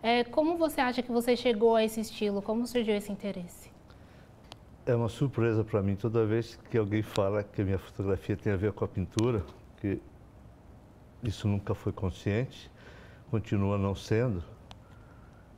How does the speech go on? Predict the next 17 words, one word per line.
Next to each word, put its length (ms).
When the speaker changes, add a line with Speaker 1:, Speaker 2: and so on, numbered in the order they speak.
Speaker 2:
É, 560
e 60
a 80
minha, 260
eu 160
cresci 440
na 140
fotografia 840
à 140
margem 420
da 80
escola. 640
É, 340
eu 80
fui 220
aprender 520
fazendo 720